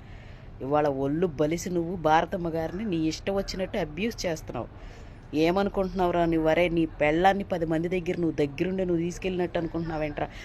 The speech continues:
బేవర్స్ నా కొడక, ఏమనుకుని మాట్లాడుతున్నావురా నువ్వు? నీ పెళ్ళాం నాకు వి-, నీకు విడాకులు, ఈ విడాకులు ఇచ్చి పడేస్తే ఏడవలేని ఎదవా, మాడాగా.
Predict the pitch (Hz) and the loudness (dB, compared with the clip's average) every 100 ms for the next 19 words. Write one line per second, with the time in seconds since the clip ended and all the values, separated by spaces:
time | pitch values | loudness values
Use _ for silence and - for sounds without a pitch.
0 | - - - 131 143 143 160 165 165 156 | -14 -12 0 4 6 4 2 0 -4 -2
1 | 147 143 - - - - - - - - | -2 -4 -4 -10 -10 -16 -16 -16 -16 -16
2 | - 120 151 175 185 208 202 185 190 180 | -8 0 2 2 2 2 2 2 2 0
3 | 180 185 175 180 175 175 233 311 - - | 0 0 2 2 0 -2 -6 -8 -14 -16
4 | - - - 147 143 151 156 180 190 180 | -16 -16 -8 -4 0 4 6 6 4 0
5 | 175 165 175 202 214 190 202 202 190 175 | 0 2 2 0 -2 0 0 0 -4 -2
6 | 175 202 208 196 160 165 156 160 - 185 | 2 2 2 -6 -4 0 0 -2 -4 -4
7 | 180 151 165 185 185 175 151 143 143 156 | 0 2 4 4 4 2 2 2 4 2
8 | 185 262 - - 139 139 151 165 175 175 | 2 -2 -6 -8 -4 0 4 4 4 4
9 | 226 | 0